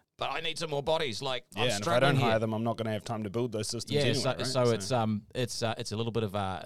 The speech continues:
Speaker 1: that old word, a conundrum.
Speaker 2: Yeah, yeah, a bit of a chicken and egg situation.
Speaker 1: It is.
Speaker 2: That's
Speaker 1: Difficult,
Speaker 2: right.
Speaker 1: those chicken and eggs.
Speaker 2: They are different. But you know what goes really well is a chicken and egg burger. You know, there's something a little bit wrong about it, but it's so good.
Speaker 1: It's, it's amazing.
Speaker 2: Yeah, it's delicious. But, you know, you can't have the mother and child all in one sandwich anyway.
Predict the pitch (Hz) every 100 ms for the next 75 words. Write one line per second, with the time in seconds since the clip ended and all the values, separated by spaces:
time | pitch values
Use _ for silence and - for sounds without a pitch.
0 | 104 101 98 92 104 85 95 98 104 82
1 | - _ - 107 95 98 90 98 98 95
2 | 107 98 98 101 92 92 98 95 98 92
3 | 95 117 107 - - 95 92 - - 180
4 | 135 95 107 101 87 90 107 - 123 143
5 | 135 95 - - - - - - - 117
6 | 151 170 147 143 123 123 120 135 135 113
7 | - 123 117 113 110 95 110 123 156 175
8 | _ - 117 120 120 143 127 120 117 101
9 | 98 101 87 80 78 - 87 - - 104
10 | - - - 110 - _ _ _ _ _
11 | - - 110 - 80 87 110 85 - 139
12 | 135 - 95 120 - - 107 110 113 107
13 | 127 110 104 107 110 104 98 110 104 101
14 | 101 104 98 - 110 110 127 117 87